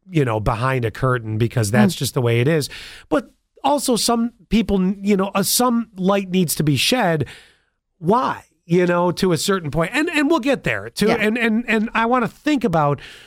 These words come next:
Speaker 1: how to really deliver that, that story, that, that message in a way that is not harmful, is more to what is the important part about it, because I gotta tell you something.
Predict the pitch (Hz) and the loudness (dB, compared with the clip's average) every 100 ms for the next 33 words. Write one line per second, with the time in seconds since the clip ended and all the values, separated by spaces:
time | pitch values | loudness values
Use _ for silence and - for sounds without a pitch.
0 | - _ - 208 262 202 208 196 139 147 | -20 _ -2 0 0 2 2 2 0 0
1 | 151 180 170 151 147 143 117 135 131 135 | 0 0 0 0 -2 -6 -4 -2 0 -2
2 | 139 123 _ 151 - 147 131 - - - | -12 -20 _ _ -14 -12 -10 -8 -6 0
3 | 202 175 151 139 139 139 131 139 143 135 | 2 2 2 2 -2 -6 -2 -2 0 0
4 | 170 170 165 139 113 - - - - _ | 0 0 0 0 -2 -6 -12 -20 -20 _
5 | - 208 196 185 185 165 156 151 - _ | -2 2 2 2 2 2 0 -2 -8 _
6 | - 294 220 190 143 113 127 123 104 131 | 0 0 2 0 0 0 0 -2 0 0
7 | 127 127 - _ _ _ - 262 269 196 | 0 -2 -10 _ _ _ 0 2 4 4
8 | 196 190 185 - - 175 151 147 123 - | 4 4 0 -2 0 2 4 2 0 -6
9 | _ _ _ _ _ _ 226 233 208 175 | _ _ _ _ _ _ -18 -4 2 2
10 | 196 196 _ _ - _ 196 180 135 143 | 2 -2 _ _ -20 _ 2 2 0 -6
11 | _ 190 147 180 147 - 240 214 151 147 | _ -2 2 2 0 -2 -2 -2 -4 0
12 | 139 123 120 110 110 180 185 190 233 - | 0 2 0 0 -2 -2 -2 -2 -2 -2
13 | 294 247 151 113 95 | -2 -2 -4 -6 -14